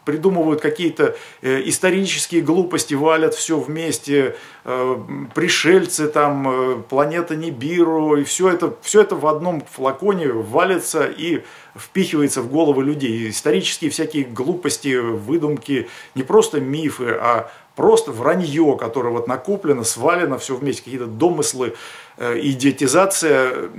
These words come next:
телезрителя, конечно, происходит быстрейшими темпами, поэтому я нашим зрителям рекомендую не смотреть телевизор, не смотреть. Ну, э, я там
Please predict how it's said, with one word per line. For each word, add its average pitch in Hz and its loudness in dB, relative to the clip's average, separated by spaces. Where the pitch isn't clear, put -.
телезрителя, 135 -2
конечно, 127 -6
происходит 120 -4
быстрейшими 117 -4
темпами, 143 -4
поэтому 117 -4
я 123 0
нашим 110 -8
зрителям 123 -2
рекомендую 123 -4
не 135 0
смотреть 156 0
телевизор, 110 -6
не 135 -6
смотреть. 127 -4
Ну, 139 -4
э, 117 -2
я 160 4
там 131 -2